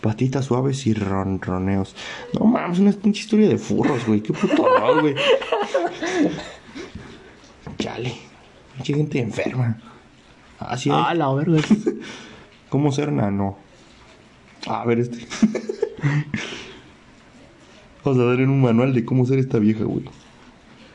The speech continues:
Speaker 1: ¿Estás cansada de que te maltraten? ¿Estás cansada de esta sociedad?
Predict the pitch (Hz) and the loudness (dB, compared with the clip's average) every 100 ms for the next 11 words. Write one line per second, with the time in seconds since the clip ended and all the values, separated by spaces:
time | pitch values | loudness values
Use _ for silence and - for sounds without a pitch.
0 | - 117 135 143 135 160 147 110 104 95 | -6 -2 -2 -2 0 0 0 0 -2 -2
1 | 98 - 110 - - - - - - - | -4 -6 -8 -4 -4 -4 -14 -20 -20 -20
2 | - - - 131 135 131 147 135 135 120 | -20 -14 -10 -8 -6 -4 -2 -4 -6 -8
3 | 104 - 98 113 | -8 -10 -6 -6